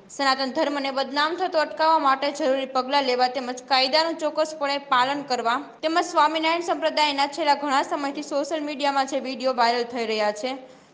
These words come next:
તેમજ છેલ્લા વીસ વર્ષથી ઘણા સંતો ઉપર અલગ અલગ કેસો થઈ રહ્યા છે,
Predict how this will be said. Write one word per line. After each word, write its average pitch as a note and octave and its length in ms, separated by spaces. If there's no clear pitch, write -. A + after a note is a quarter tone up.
તેમજ E4 220
છેલ્લા E4+ 300
વીસ E4 280
વર્ષથી E4 380
ઘણા C#4+ 240
સંતો C#4 380
ઉપર C4+ 180
અલગ B3+ 240
અલગ C4 160
કેસો C4 420
થઈ B3+ 240
રહ્યા G#3 280
છે, G3+ 200